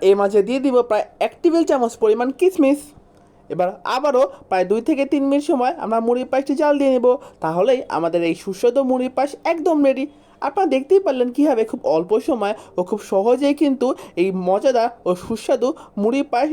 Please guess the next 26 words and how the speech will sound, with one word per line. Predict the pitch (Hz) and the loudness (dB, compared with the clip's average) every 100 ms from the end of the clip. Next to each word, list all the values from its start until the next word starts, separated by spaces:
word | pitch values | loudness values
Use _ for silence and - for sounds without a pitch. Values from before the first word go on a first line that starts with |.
| 262 | -2
বানিয়ে | 277 262 | -2 0
নিতে | 262 269 | 0 0
পারবেন। | 262 247 262 269 - | -2 -2 -4 -6 -8
রেসিপিটা | 147 - 165 202 226 | -6 -4 -4 -2 -2
নতুনত্ব, | 247 277 269 - 254 262 - - | 0 0 -2 0 0 0 -8 -2
তবে | 302 262 254 | 2 2 2
এর | 233 - - | -4 -6 -6
স্বাদ | 226 269 - | -4 -4 -4
কিন্তু | 277 - - - 247 | -4 -2 -4 -2 -2
অনেক, | 392 - - 277 | -2 -6 -2 0
অনেক | 294 294 | 2 0
বেশি | 262 277 | 0 0
ইয়াম্মি। | 254 247 247 294 - - 143 | 0 0 -4 -6 -16 -10 -6
আপনাদের | 156 220 262 - | -4 -2 -2 0
পরিবারের | 294 320 269 269 | -2 2 2 4
ডেজার্ট | 208 190 220 | 4 4 2
আইটেমে | 247 320 285 285 - - 165 | 0 0 0 0 -4 -8 -4
এখন | 196 214 - - 254 | -2 -4 -6 -4 -2
এই | 302 - - 185 | 0 -4 -8 -4
মজাদার | 196 240 240 220 294 _ _ _ _ _ _ _ _ | 0 2 2 0 -6 _ _ _ _ _ _ _ _
মুড়ি | 170 175 180 190 | -2 0 0 2
পায়েসকে | 277 381 - 254 330 - - | 0 0 -2 -2 -2 -8 -4
অ্যাড | 370 370 | -4 -2
করে | 370 311 | 0 2
নেওয়ার | 294 294 285 | 4 2 2
পালা। | 285 285 | 2 2